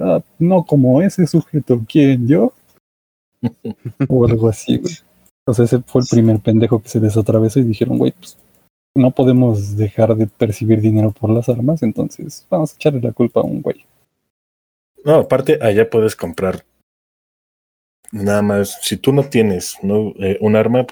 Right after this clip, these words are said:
Speaker 2: te esperas, creo que son cinco días de espera y te la entregan, ¿no? Y de ahí puedes seguir comprando armas como si nada, ¿no? Vas a Walmart y es así de, "Oh, ¿qué onda, mi amor? Voy al Walmart. ¿Por qué vas?". "Por una pistola". "Ah, perfecto.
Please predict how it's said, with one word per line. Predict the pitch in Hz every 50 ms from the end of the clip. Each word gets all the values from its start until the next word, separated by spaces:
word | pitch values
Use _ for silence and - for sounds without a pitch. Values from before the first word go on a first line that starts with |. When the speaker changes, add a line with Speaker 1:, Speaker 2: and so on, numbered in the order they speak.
| - _
Speaker 2:
te | - 202
esperas, | - - - 208 - 107 208 208 - _
creo | - - 202 -
que | - -
son | - - - -
cinco | - 110 107 - 113 107
días | 110 113 117 120 120 - - -
de | 92 92
espera | - - - 117 117 147 170 147
y | 98 85
te | - _ - -
la | 80 76
entregan, | 82 85 - - 107 101 92 82 87
¿no? | 92 107 113
Y | 104
de | 95 90
ahí | 90 101
puedes | 101 - 107 107 104 -
seguir | 98 92 95 98 -
comprando | - 104 95 - 101 101 95 95
armas | 95 92 95 101 98 90 - _ _ _ _ _ _ _ _ _ _ _
como | - - 92 90
si | 87 - 98
nada, | 95 98 98 98 92
¿no? | 90 95 98 98
Vas | 104 98 - -
a | 101
Walmart | 90 98 101 98 98 98 107 107 110 117
y | 95 82 82 85
es | 85 - -
así | 98 - 101
de, | 101 101 104
"Oh, | 113 117 - - _ _
¿qué | - 151
onda, | 160 147
mi | 135 117
amor? | 113 110 110 110
Voy | 127 139 147
al | 135
Walmart. | 113 120 117 113 110 104 - _ _ - - _ _ _ _
¿Por | - - 135
qué | 147
vas?". | 156 170 170 - - _ _ _ _ _ _
"Por | - 240
una | 269 285 254
pistola". | 190 - - - - 127 101 90 - _ _ - -
"Ah, | 202 240 269 262 269
perfecto. | - - - - 135 135 - - - 95 -